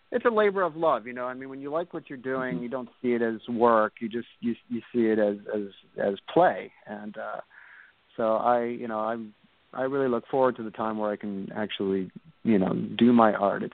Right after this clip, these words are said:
Speaker 1: not, it's not something that I've, you know, that I have to say, "Oh, I wish I didn't have to do." But
Speaker 2: <laughs>
Speaker 1: it's, uh,
Speaker 2: Right.
Speaker 1: it's a balance, right? I mean, you've gotta, you've gotta manage all the other things that are going, going on in your life, uh, concurrently.
Speaker 2: Well, Jay, has there been an individual or another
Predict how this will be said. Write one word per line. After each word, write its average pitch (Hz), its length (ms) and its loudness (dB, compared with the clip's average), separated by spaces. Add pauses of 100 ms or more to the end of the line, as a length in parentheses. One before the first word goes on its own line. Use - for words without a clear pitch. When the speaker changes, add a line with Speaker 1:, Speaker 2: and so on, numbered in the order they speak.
Speaker 1:
not, 110 200 2
it's - 580 -14
not 113 180 4
something 107 280 0
that 101 100 2
I've, - 200 -4
you 107 140 0
know, - 160 -4
that - 80 -4
I - 40 2
have - 100 -2
to - 160 -10
say, 107 140 2
"Oh, 110 140 6
I 101 60 0
wish 104 240 -2
I 110 60 -2
didn't 110 200 -4
have 139 260 4
to - 40 -12
do." - 320 -6
But 107 220 2 (320)
Speaker 2:
<laughs> - 320 -16
Speaker 1:
it's, 120 260 2
uh, 127 60 6
Speaker 2:
Right. 113 300 6
Speaker 1:
it's 131 120 -4
a 139 40 -2
balance, 127 520 2
right? 113 220 -8
I 117 60 -10
mean, 113 180 -12
you've 110 100 -14
gotta, 117 500 -6
you've 110 200 -14
gotta 110 580 -6 (580)
manage 120 400 -6
all 113 140 -2
the 113 140 -6
other 110 180 -6
things 110 200 -12
that 107 100 -8
are 107 40 -6
going, 104 460 -6 (240)
going 110 240 2
on 104 160 4
in 104 80 2
your 104 140 4
life, 101 220 6 (120)
uh, 98 380 4
concurrently. 104 680 4 (680)
Speaker 2:
Well, 190 120 6
Jay, 208 260 4
has 202 120 4
there 180 140 4
been 185 240 2
an 170 160 0
individual 165 1080 4
or 98 140 -6
another 104 360 -10